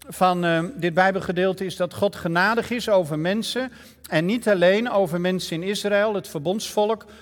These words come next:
maar ook de volkeren daaromheen. God is genadig over alle mensen. Elke stad,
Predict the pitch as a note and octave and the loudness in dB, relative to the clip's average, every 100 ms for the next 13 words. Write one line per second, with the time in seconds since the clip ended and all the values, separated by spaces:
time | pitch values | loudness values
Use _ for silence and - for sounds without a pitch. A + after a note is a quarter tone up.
0 | - - D#3+ F3+ G#3 G3 F3+ G3 G#3 G3+ | -14 -2 0 4 4 2 0 2 2 2
1 | F#3 F3+ E3 D#3+ E3 D#3+ F#3+ B2+ G#2 - | -2 0 0 0 -2 0 -2 -2 -8 -6
2 | F3+ E3 C#3+ - C3+ D3+ E3 E3 E3 - | -6 -4 -8 -6 -4 0 0 -2 -6 -10
3 | - - - _ _ _ C#3+ D3 D3 C3+ | -20 -20 -20 _ _ _ -4 -2 -2 0
4 | C#3 C3+ - C#3 E3+ D3+ G2 - - - | -2 -6 -12 -12 -8 -8 -8 -12 -18 -20
5 | - _ _ _ _ _ _ _ _ _ | -20 _ _ _ _ _ _ _ _ _
6 | - C3 - D3 - B2+ - - | -14 -12 -12 -10 -6 -6 -8 -20